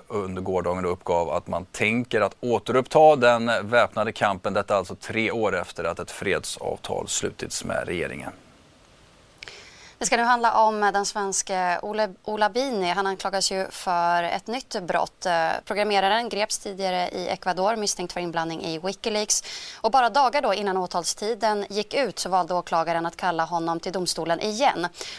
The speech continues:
Speaker 2: Och nu anklagas då Bini istället för dataintrång, dataintrång mot det statliga telekombolaget C N T:s, eh, datasystem.
Speaker 1: Mm, det här brottet, eh, precis som det tidigare brottet som han,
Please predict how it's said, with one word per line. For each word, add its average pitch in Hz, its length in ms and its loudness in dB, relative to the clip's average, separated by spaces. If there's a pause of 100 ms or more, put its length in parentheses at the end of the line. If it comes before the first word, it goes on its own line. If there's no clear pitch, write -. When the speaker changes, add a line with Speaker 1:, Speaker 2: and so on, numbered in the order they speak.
Speaker 2:
Och 240 80 -2
nu 254 40 2
anklagas 233 460 2
då 214 80 0
Bini 190 300 0
istället 190 400 -2
för 165 320 0
dataintrång, 220 760 0 (280)
dataintrång 196 800 0
mot 180 160 -4
det 180 80 -4
statliga 180 480 -4
telekombolaget 170 840 -2 (220)
C - 180 0
N 180 120 0
T:s, 175 380 2
eh, 165 140 2
datasystem. 185 720 -4 (340)
Speaker 1:
Mm, 123 220 -2
det 123 80 4
här 123 120 6
brottet, 123 560 2
eh, 117 120 4
precis 139 500 2
som 139 160 2
det 127 80 2
tidigare 127 280 2
brottet 120 240 -2
som - 100 0
han, 113 220 2